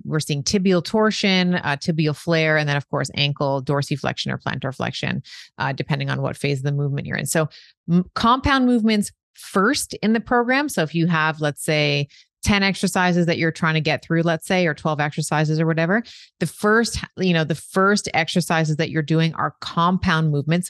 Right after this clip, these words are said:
multi-joint. So it's the push-ups, it's the pull-ups,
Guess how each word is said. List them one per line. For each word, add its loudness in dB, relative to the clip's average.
multi-joint. 0
So -2
it's -6
the -8
push-ups, -2
it's -8
the -4
pull-ups, 0